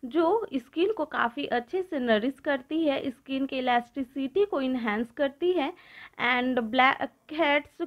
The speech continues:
को रिमूव भी करने में काफ़ी हद तक हेल्प करती है।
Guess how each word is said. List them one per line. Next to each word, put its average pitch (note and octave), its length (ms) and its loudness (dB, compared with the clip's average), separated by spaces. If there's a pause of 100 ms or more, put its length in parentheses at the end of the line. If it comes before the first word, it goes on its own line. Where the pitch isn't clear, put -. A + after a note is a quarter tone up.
को C4+ 200 4
रिमूव C#4 460 4
भी F4 100 4
करने C4+ 320 0
में D4 180 -2
काफ़ी A#3 400 -2
हद G4+ 300 0
तक D4 240 -2
हेल्प G#3 260 0
करती A#3+ 460 -4
है। C#4 240 -2